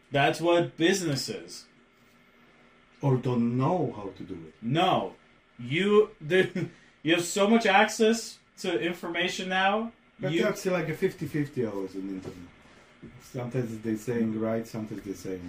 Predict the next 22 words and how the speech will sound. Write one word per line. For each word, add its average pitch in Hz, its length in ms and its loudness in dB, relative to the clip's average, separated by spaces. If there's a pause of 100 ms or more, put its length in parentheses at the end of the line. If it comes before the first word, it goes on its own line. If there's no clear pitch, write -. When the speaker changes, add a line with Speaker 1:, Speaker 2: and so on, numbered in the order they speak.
(120)
Speaker 2:
no. 82 60 -14 (1800)
Speaker 1:
No, 139 460 0 (100)
that's 165 320 0
how, 196 240 6 (100)
you 175 300 -2
can 220 260 0
make 226 280 4
your 175 180 -2
own 165 260 0
T-shirt 135 720 -6 (840)
at 127 200 -2
home. 131 480 0 (100)
Why 143 240 2
buy 180 220 6
T-shirts? - 720 0 (1200)
Speaker 2:
No, 113 160 -4
you 117 100 -2
can't. 147 160 -2
Speaker 1:
Like, 185 200 4
why 196 240 8
won't 226 240 4
you 226 120 2